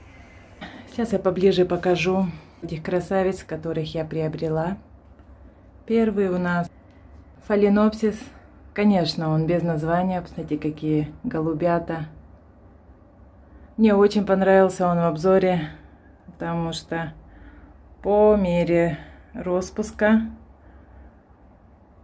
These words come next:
он меняется в расцветке.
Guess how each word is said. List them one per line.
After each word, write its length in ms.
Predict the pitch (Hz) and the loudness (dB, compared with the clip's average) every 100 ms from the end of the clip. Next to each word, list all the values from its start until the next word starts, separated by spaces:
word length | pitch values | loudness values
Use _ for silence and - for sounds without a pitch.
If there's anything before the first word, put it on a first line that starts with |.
| - - - _ - _ _ _ - - - - _ - - - - - - - - - | -20 -20 -20 _ -20 _ _ _ -20 -20 -20 -20 _ -20 -20 -20 -20 -20 -20 -20 -20 -12
он 220 | 190 208 | -2 0
меняется 580 | 190 175 180 180 175 170 | 2 2 2 0 -2 -4
в 60 | 156 | -2
расцветке. 880 | 165 160 - 165 160 156 - 151 | -2 -4 -6 -2 -2 -2 -8 -8